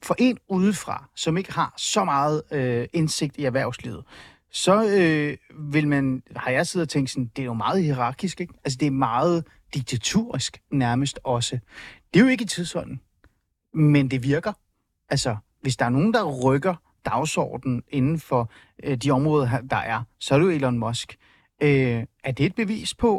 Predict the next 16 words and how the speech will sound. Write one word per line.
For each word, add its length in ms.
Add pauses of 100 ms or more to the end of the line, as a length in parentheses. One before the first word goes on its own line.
at 220
hele 200
den 240
der 360
New 140
Public 420
Management 640
og 220 (380)
at 100
hele 140
det 100
der 100 (600)
samhørighedsforståelse 760
af 140
ledelsesstil, 540
øh, 80